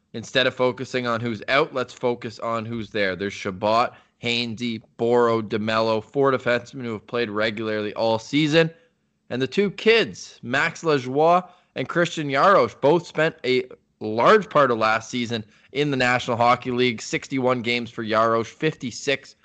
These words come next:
for Lajoie. But they're two guys I think could have benefited from more time in the A H L. Neither of them were really,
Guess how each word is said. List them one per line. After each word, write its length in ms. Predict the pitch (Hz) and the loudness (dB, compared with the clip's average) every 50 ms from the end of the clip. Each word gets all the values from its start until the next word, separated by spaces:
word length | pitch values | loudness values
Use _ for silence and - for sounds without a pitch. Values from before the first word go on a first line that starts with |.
| _ _ _ _ _ | _ _ _ _ _
for 200 | - - 135 135 | -2 2 2 2
Lajoie. 680 | 131 127 127 110 104 110 110 120 127 131 135 139 135 131 - _ _ _ _ _ _ _ _ _ _ _ | 4 4 2 0 -2 -6 -2 0 2 2 2 0 0 -4 -8 _ _ _ _ _ _ _ _ _ _ _
But 140 | - 113 104 | -10 -4 0
they're 160 | 143 165 190 | 2 2 2
two 180 | 190 - 208 180 | 2 -2 -4 0
guys 300 | 160 165 156 151 143 143 | 2 2 2 2 0 -2
I 120 | 139 147 | -4 -6
think 220 | - - 170 147 | -4 -6 -8 -6
could 120 | - 151 143 | -4 -4 -4
have 180 | 135 117 117 | -4 -4 -4
benefited 500 | 120 127 131 135 127 - 135 131 127 117 | -4 -4 -4 -4 -4 -4 -4 -4 -4 -4
from 140 | - 120 113 | -8 -10 -12
more 260 | 113 113 117 127 135 | -10 -6 -4 -4 -4
time 300 | 127 131 131 123 123 120 | -2 -2 -2 -2 -2 -2
in 40 | 120 | -6
the 80 | 113 101 | -8 -8
A 280 | 69 95 113 110 107 | -6 -4 -4 -4 -4
H 160 | 107 104 - - | -4 -6 -6 -6
L. 160 | 110 101 101 | -6 -4 -6
Neither 420 | 101 107 117 127 139 143 143 151 147 | -6 -6 -6 -4 -2 -2 0 0 0
of 140 | 135 120 | 0 0
them 200 | 120 139 131 131 123 | 0 -2 -2 -2 -2
were 120 | 120 113 | -4 -4
really, 460 | 107 104 110 123 127 123 120 117 113 | -4 -4 -2 0 0 0 0 -4 -6